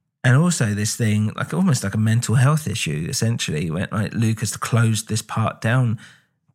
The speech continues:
um, of him because it, he's, the Force sensitivity is way too sensitive. Um, so that was quite interesting. Uh, and yeah, he says, um,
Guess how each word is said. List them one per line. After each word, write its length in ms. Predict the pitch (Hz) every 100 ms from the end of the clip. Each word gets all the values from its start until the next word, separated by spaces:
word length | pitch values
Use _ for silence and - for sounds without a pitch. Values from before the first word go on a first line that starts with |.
| - -
um, 300 | 95 90 -
of 180 | 104 -
him 240 | 82 95
because 340 | 113 110 107
it, 200 | 113 - -
he's, 320 | 113 107 - -
the 100 | 120
Force 380 | - - 117 113
sensitivity 800 | 113 101 110 127 127 - 80 -
is 180 | 113 110 - -
way 220 | 110 117
too 160 | - 123
sensitive. 640 | 120 147 - - - - _ - _ _ -
Um, 440 | 120 117 120 - -
so 320 | - 196 196 - -
that 100 | 208
was 100 | 202
quite 160 | 180
interesting. 460 | 131 107 - 92 95 - - _ _ _ -
Uh, 300 | 117 113 113 - -
and 140 | - 123
yeah, 160 | 107
he 120 | 123
says, 400 | 127 143 127 - 123
um, 420 | 117 113 101